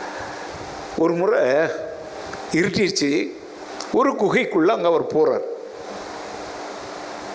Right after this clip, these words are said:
அங்க உள்ள போனா சிங்கங்கள் படுத்து கிடக்குது. இவர் போய், இனி வெளியெல்லாம் அவர் எங்கேயும் போக முடியாது. ஏன்னா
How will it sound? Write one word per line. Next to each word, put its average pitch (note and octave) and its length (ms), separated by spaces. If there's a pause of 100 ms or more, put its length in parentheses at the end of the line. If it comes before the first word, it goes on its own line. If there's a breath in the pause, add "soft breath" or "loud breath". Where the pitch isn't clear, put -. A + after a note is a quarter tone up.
(1300)
அங்க A#2 180
உள்ள E3+ 300
போனா C#3 800 (1400 loud breath)
சிங்கங்கள் E3+ 760
படுத்து D#3+ 360
கிடக்குது. A#2+ 380 (1300)
இவர் B2 220
போய், - 200 (200)
இனி B3 280
வெளியெல்லாம் B3+ 500
அவர் B3+ 140
எங்கேயும் B3 220
போக D4+ 220
முடியாது. G3+ 340
ஏன்னா A3+ 120